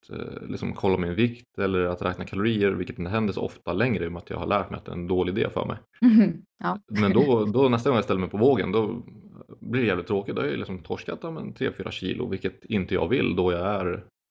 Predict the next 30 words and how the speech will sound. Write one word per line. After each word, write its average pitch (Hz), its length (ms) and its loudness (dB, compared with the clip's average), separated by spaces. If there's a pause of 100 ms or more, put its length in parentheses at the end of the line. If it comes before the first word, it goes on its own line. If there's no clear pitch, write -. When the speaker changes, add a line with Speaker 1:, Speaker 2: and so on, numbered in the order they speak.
(180)
Speaker 1:
liksom, 95 200 0
på 101 120 2
den 92 140 4
tunna 92 300 2
sidan 90 320 0
av 90 80 0
normalvikt, 92 560 2
om 87 80 -2
man - 100 -4
säger 104 140 -2
så. - 140 -4
Speaker 2:
Du 165 100 -4
gjorde 269 300 0
väl 370 140 2
även 196 200 2
något 170 160 -4
experiment, 226 800 -2
var 247 80 -4
det 370 60 -6
inte 285 140 -8
så? - 220 -8
När 170 160 -4
du 185 60 -4
var 170 220 -2
i, 180 300 -4
var 202 100 4
det 202 60 4
i 208 60 4
Australien, 226 520 -4
eller? 277 140 -6